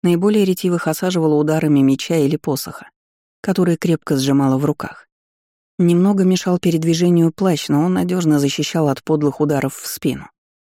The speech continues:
Так что неудобство очень даже полезное, жизненное, которое я готова потерпеть.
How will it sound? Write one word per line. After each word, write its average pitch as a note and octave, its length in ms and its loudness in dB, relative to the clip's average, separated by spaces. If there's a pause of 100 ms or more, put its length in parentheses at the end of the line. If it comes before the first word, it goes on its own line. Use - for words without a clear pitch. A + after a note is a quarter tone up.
(260)
Так - 160 -10
что - 240 -2
неудобство D#3+ 600 2
очень D3+ 300 2
даже C#3+ 200 0
полезное, D#3 520 -2
жизненное, B2+ 520 -2 (520)
которое D3 300 0
я C3+ 160 2
готова C#3+ 340 -2
потерпеть. - 580 -6